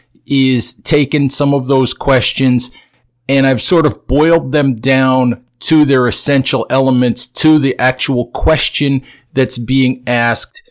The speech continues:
So I'm not going to read verbatim each question. What I'm basically going to do is give you the, the name of the questioner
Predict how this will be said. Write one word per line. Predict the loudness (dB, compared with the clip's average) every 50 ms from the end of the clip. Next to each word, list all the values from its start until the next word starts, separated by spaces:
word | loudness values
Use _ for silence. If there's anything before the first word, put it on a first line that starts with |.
| _
So | _ -8 -2 0 2 2
I'm | 2 2
not | 0 0 0 -2 -2 -2
going | -2 0 0 0 0 -2 -4
to | -4 -2 0 2 2 2 2 0 -2 _ _ _ _ _ _ -6
read | -2 0 2 2 2 2 0 -2 -4 -6 -8
verbatim | -8 -4 0 2 2 2 0 0 0 0 2 2 4 4 2 2 0 -2 -4
each | -2 -2 -2 -2 -2 -6 -12
question. | -6 -2 -2 -2 0 -2 -4 -4 -2 -2 0
What | 0 0
I'm | 0 0 2
basically | 2 0 0 0 0 -4 -4 -2 -2 -2
going | 0 0 2 2 2 2 0 -2
to | -4 -6
do | -4 -2 0 2 2
is | 0 0 -4
give | -4 -2 0 0 0 0 0
you | 0 2 2 2 2 2 0 -2 -8 -18 -20 -20 _ _ _ _
the, | -2 0 0 0 0
the | -2 0 0
name | 2 2 2 2 2 2 0
of | -2 -2 -4
the | -6
questioner | -6 -2 0 0 2 2 0 -2 -2 0 0 2 2 2 0 -2